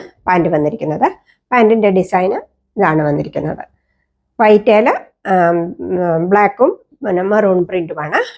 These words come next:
പാന്റിന്റെ ഡിസൈൻ വരുന്നത്. പാന്റിന് നല്ലൊരു പോക്കറ്റുമൊക്കെ കൊടുത്തിട്ടുണ്ട്. പാന്റിന്റെ ലെങ്ത് വരുന്നത് തേർട്ടി എയ്റ്റ് ഇഞ്ചസ് ആണ്. ഇനിയും ഇതാണ് ദുപ്പട്ട വരുന്നത്. പാന്റിന്റെ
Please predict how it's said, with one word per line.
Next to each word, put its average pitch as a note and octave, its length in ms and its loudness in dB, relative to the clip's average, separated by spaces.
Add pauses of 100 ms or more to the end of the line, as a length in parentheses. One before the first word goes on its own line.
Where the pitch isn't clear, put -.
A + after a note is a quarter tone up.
(120)
പാന്റിന്റെ F3+ 400 2 (460)
ഡിസൈൻ G3+ 320 4 (100)
വരുന്നത്. D3+ 360 -4 (340)
പാന്റിന് A#3 380 4 (280)
നല്ലൊരു G#3+ 340 4 (360)
പോക്കറ്റുമൊക്കെ A3+ 600 0 (320)
കൊടുത്തിട്ടുണ്ട്. F#3 540 0 (380)
പാന്റിന്റെ C#4 480 4
ലെങ്ത് A3+ 300 4
വരുന്നത് G3+ 340 -2 (120)
തേർട്ടി A3 260 -2 (200)
എയ്റ്റ് - 260 0 (240)
ഇഞ്ചസ് F3 360 0
ആണ്. G#3+ 160 -4 (1040)
ഇനിയും A3 300 4 (540)
ഇതാണ് G#3+ 320 4 (680)
ദുപ്പട്ട A3 260 2 (100)
വരുന്നത്. - 360 -12 (1120)
പാന്റിന്റെ A#3+ 440 4